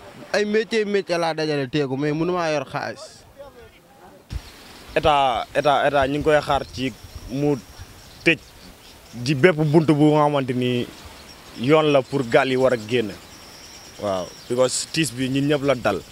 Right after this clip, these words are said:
Speaker 2: Nekkul comme Mbour rek ñoo ko nekk di fees.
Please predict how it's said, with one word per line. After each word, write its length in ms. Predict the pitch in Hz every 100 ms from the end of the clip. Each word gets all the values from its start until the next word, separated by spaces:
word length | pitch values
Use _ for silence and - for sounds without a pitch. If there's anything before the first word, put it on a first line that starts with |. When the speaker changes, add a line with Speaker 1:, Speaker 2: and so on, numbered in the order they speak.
| -
Speaker 2:
Nekkul 380 | 110 135 135 123 -
comme 360 | 127 120 120 101 - - -
Mbour 260 | 120 135
rek 180 | 120 120 - -
ñoo 220 | 113 123 117
ko 120 | 117 90 - - -
nekk 240 | 110 117 110
di 80 | 104
fees. 460 | - - 92 -